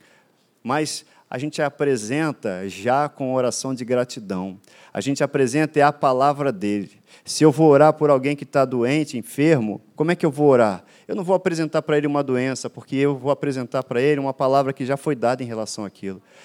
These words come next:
"Senhor Jesus, essa pessoa tá aqui, mas a tua palavra diz que Jesus Cristo levou sobre si as enfermidades.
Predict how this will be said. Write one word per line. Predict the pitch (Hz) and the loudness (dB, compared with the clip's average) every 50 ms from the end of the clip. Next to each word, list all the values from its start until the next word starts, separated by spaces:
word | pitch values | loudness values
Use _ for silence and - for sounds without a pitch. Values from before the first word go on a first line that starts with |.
| - _ | -20 _
"Senhor | - - 151 160 165 160 | -6 -2 2 2 2 2
Jesus, | 156 151 135 151 156 147 | 2 2 2 0 0 0
essa | 143 - 156 143 | 0 -2 -4 -4
pessoa | - 147 - - 160 151 139 139 | -4 -4 -4 0 0 0 0 2
tá | - 143 127 | 2 0 0
aqui, | 110 - - - 156 151 131 117 - - - - - | 0 -2 -2 0 2 2 0 -2 -8 -20 -20 -8 0
mas | 131 135 131 135 | 2 2 4 4
a | 139 139 | 2 0
tua | - - 202 214 196 | 2 6 6 6 6
palavra | 214 170 143 143 156 160 147 147 135 | 6 4 4 6 6 4 4 2 0
diz | 120 113 120 139 156 160 151 | 0 0 0 0 0 0 0
que | - 156 135 | -4 -4 0
Jesus | 139 135 127 139 127 - | 0 0 0 0 -4 -2
Cristo | - 147 143 - - 143 | -2 -2 -2 0 2 4
levou | 131 120 107 127 135 131 | 4 4 4 2 0 0
sobre | - 139 123 113 120 107 | 0 -2 -2 -2 -2 -4
si | - - 135 131 | -4 -4 -2 0
as | 123 117 | 0 -2
enfermidades. | 120 120 - 131 117 120 110 87 104 98 98 101 98 - - - | -2 -4 -4 -4 -2 -2 -4 -6 -4 -4 -4 -4 -6 -8 -14 -20